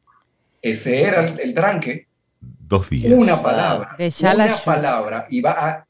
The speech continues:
Speaker 1: tumbar la negociación de siete años. Entonces,
Speaker 3: Wow.
Speaker 1: lo, cuando ustedes vean que ahora, dentro de unos días, si se logró algo, es más, para la próxima,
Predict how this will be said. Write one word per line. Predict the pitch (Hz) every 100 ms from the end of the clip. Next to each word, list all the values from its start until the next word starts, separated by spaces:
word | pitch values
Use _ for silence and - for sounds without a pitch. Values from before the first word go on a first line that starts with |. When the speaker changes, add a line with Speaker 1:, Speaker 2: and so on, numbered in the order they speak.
| _
Speaker 1:
tumbar | 135 127 123 123 117
la | 117
negociación | 113 110 113 110 - 139 127 110
de | 107
siete | - 127 131 139
años. | 135 92 80 - _ _ _ - _ - - -
Entonces, | 117 175 214 185 147 127
Speaker 3:
Wow. | 107 98 90 - - _ _ _
Speaker 1:
lo, | 247 135 165 - _
cuando | 143 160 156 151
ustedes | - 208 247 233 156
vean | 160 139 123 -
que | 127 120 113 113
ahora, | 113 151 156 143
dentro | 117 123
de | 139
unos | 165 156
días, | 123 92 - - -
si | - 156
se | 165
logró | 160 151 156 196 -
algo, | 131 120 104 85 78 78
es | 147 156
más, | 156 120 - _ _ _
para | 139 160
la | 165 156
próxima, | 175 214 226 - 220 214 214 -